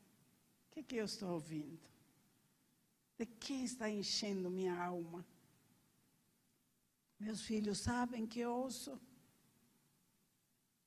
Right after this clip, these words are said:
A oração. A oração é para quando? Só para estes dez dias? Eu agradeço a Deus, irmãos, porque apesar de todas nossas limitações,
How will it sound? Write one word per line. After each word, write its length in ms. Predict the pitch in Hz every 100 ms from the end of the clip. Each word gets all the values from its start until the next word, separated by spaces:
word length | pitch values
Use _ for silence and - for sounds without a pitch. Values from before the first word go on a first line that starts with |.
| _ _ _ _ -
A 100 | 254
oração. 580 | 262 262 254 262 196 156 156 -
A 100 | 233
oração 400 | 247 247 269 262
é 80 | 262
para 240 | 254 262
quando? 460 | - 180 160 180 180
Só 220 | - 233
para 180 | 226 233
estes 240 | 226 240
dez 240 | 233 240 233
dias? 460 | 262 294 294 - - - - - - - - _ _ _ _ _ _ _ _ _ _ _ _ _ _ _ _ _ _ _ -
Eu 100 | 226
agradeço 520 | 202 202 190 202 202
a 40 |
Deus, 360 | 180 190 180 -
irmãos, 760 | 165 160 156 - - - - - - - - - - - -
porque 220 | 190 202
apesar 440 | 190 202 240 233
de 140 | 233 233
todas 580 | 240 311 339 339 330
nossas 360 | 285 269 269 240
limitações, 840 | 269 254 247 254 226 247 190 160